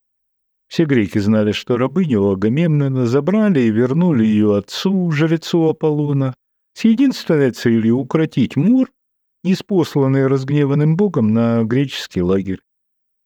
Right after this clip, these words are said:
Все греки знали, что быстроногий Ахилл оказался быстрыми на язык,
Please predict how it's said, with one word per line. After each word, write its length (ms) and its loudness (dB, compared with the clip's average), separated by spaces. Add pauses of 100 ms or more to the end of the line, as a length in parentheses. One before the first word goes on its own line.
(260)
Все 300 0
греки 360 0
знали, 600 0
что 220 -4
быстроногий 840 -2
Ахилл 340 -2
оказался 560 -2
быстрыми 560 0
на 120 2
язык, 460 0